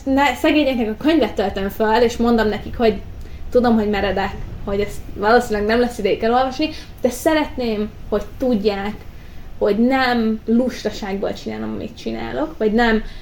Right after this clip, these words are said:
rájuk akarom tolni a felelősséget, hanem ez az, az elképzelés, ami alapján én létezem, és én őszintén elhiszem, hogy ők ebből,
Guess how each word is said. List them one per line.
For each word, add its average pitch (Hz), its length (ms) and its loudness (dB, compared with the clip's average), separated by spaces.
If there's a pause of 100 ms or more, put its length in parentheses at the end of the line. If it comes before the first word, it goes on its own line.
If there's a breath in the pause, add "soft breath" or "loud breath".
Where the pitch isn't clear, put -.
(140 loud breath)
rájuk 220 420 4
akarom 208 400 -2
tolni 196 320 -2
a 208 60 -4
felelősséget, - 920 -4 (380 loud breath)
hanem 220 380 2 (600)
ez 220 260 2
az, 208 380 -2 (600)
az 226 140 -2
elképzelés, 202 720 0
ami 214 200 0
alapján 202 440 -6 (120)
én 196 180 -4
létezem, 247 480 0
és - 180 -8
én 208 160 0 (120)
őszintén 220 480 2
elhiszem, 202 500 -6
hogy 208 180 0
ők 202 180 0
ebből, 202 580 -2